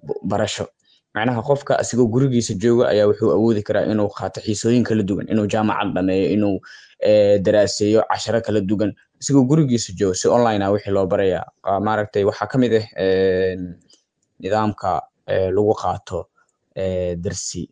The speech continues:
fogaanka lagu qaato waxaa ka mid ah Classroom, Google Classroom aa ka mid ah, Zoom aa ka mid ah, Microsoft,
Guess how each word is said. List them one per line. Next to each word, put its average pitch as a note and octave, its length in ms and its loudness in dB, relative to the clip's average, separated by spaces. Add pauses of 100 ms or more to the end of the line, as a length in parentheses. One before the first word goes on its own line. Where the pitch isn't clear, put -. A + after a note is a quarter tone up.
(160)
fogaanka G#2 500 -2
lagu G2+ 160 2
qaato - 240 -6
waxaa G2 220 -8
ka A2 60 -4
mid G2 160 -2
ah F#2+ 180 -10
Classroom, G2+ 540 -2 (100)
Google G2+ 400 0
Classroom G2+ 440 -2
aa F#2+ 80 -4
ka G#2 120 -8
mid G2 120 0
ah, G2+ 120 -4
Zoom G2+ 280 0
aa G2 100 -2
ka G#2 120 -8
mid G2+ 140 -2
ah, G2+ 80 -8
Microsoft, G#2 760 -6